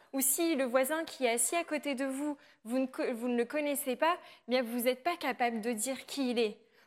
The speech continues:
Ou peut-être que vous allez être capable de répondre sur des on-dit. On m'a dit que. Et vous voyez la perception des choses, répondre quand je, à une question, « Qui suis-je et qui suis-je vraiment pour vous ? » ou si je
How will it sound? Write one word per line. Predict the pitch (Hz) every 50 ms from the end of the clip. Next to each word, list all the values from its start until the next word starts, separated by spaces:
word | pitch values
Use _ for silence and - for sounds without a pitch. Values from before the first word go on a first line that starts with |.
| _
Ou | - 277
peut-être | 233 320 339 349 415 415 427
que | - 381
vous | 294 277 277 254
allez | 285 285 285 302
être | 339 349 - -
capable | - 320 302 302 - 403 359 311 262
de | 226
répondre | 269 262 254 285 277 277 339 381 392 381 311 254 240 - - - - _ _ _ _
sur | - - - 330 277
des | 254 311 311
on-dit. | 320 320 339 359 330 262 226 254 247 - - - _ _ _ _ _ _ _ _
On | 277 294 302
m'a | 311 320 320 320
dit | 262 247 285 320 - -
que. | - - 269 233 233 220 - - _ _ _ _ _ _ - - - _
Et | - 269
vous | 254 269
voyez | 302 370 392 392 427 427
la | 381 359
perception | 349 359 349 320 - - 359 349 - - 370 359
des | 330 294 285 277
choses, | 277 - 370 392 403 269 247 247 240 - - - - - - -
répondre | 254 240 330 359 359 - 392 427 415 403 302 254 262 233 240
quand | - 277 269 277 254 254 262
je, | 233 226 269 269 262 247 -
à | - 247 240
une | 247 269 254
question, « | - 320 311 311 - - 339 320 294 262 - - - _ _ _
Qui | - - 294
suis-je | 285 - - - 359 359 349 339 294 240
et | 254 226 269
qui | - - 302
suis-je | 285 - 349 339 302 262
vraiment | 262 277 277 277 269 254 247
pour | 240 - - 233 220 226
vous ? » | 226 233 330 508 762 - - _ _ _ _ _ _ _ -
ou | 262 262
si | - - 311 311 285
je | 285